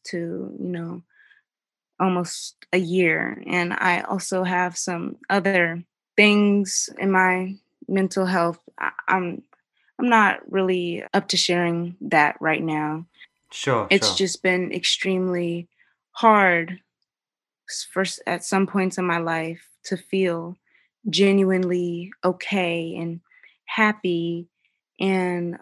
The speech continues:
Speaker 1: there, just being present and not being consumed in what could have been and why is this happening and, you know, magnifying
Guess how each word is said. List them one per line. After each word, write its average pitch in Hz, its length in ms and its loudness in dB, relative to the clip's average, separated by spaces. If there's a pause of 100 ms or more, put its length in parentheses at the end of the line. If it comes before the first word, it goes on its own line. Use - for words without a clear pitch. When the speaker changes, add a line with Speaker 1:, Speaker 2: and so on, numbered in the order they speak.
Speaker 1:
there, 180 460 2
just 175 260 -6
being 185 480 0 (160)
present 180 580 2 (640)
and 185 420 0
not 180 340 -2
being 185 220 2
consumed 185 840 -2
in 175 400 -4 (560)
what 165 480 0
could 214 260 2
have 165 220 0
been 175 560 0
and 170 240 -4 (460)
why 190 260 6
is 185 160 0
this 185 140 -6
happening 175 1000 0
and, 160 200 -8 (480)
you 190 80 0
know, 160 500 0 (100)
magnifying 180 1300 2